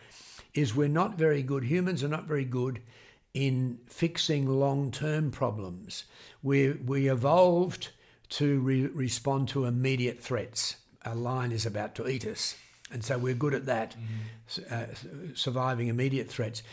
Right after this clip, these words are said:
Speaker 1: but not so good at surviving a threat that's going to happen in generations i-,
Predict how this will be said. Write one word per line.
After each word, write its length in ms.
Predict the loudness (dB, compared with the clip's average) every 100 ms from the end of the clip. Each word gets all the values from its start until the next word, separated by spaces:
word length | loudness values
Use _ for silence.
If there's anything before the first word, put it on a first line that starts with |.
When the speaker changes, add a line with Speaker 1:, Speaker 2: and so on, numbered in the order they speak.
| -18 0
Speaker 1:
but 180 | 2 4
not 300 | 4 2 2
so 240 | 4 4
good 300 | 4 2 2
at 160 | -2 -4
surviving 640 | -2 0 2 0 0 -2
a 80 | -4
threat 480 | -4 0 2 0 -8 -20 -20 -4
that's 220 | -2 0
going 220 | 0 0
to 60 | 0
happen 320 | 0 -2 -2
in 180 | -2 0
generations 840 | 0 0 0 -2 -4 -4 -6 -8 -10 -16
i-, 60 | -14